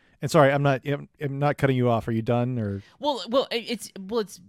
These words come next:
Speaker 2: interestingly to your point, like, the, the ma-, the end credits scene seems to indicate that you could have actually made this movie in,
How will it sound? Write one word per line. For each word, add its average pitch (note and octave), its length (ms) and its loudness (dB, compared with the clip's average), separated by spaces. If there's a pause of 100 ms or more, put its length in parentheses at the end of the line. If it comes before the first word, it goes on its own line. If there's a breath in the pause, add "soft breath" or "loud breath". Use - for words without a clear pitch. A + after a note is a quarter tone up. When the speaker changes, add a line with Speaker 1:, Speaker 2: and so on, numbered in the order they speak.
(140)
Speaker 2:
interestingly A3+ 540 -6
to - 160 -12
your E3+ 100 -2
point, G3 440 -8
like, C3+ 400 -2 (960)
the, D#3+ 640 -2 (920)
the F3 180 -4
ma-, F3 360 -2
the E3+ 240 -8
end A#3 260 -4
credits - 800 -2 (540)
scene C3+ 640 -6 (140)
seems G#3 360 -4
to F#3+ 160 -8
indicate E3+ 520 -2
that C#3+ 60 -8
you D3 160 -4
could D#3+ 180 -6
have C#3 80 -4
actually C#3+ 340 -2
made B2+ 220 -4
this B2 180 -8
movie B2 400 -4
in, A2 440 -8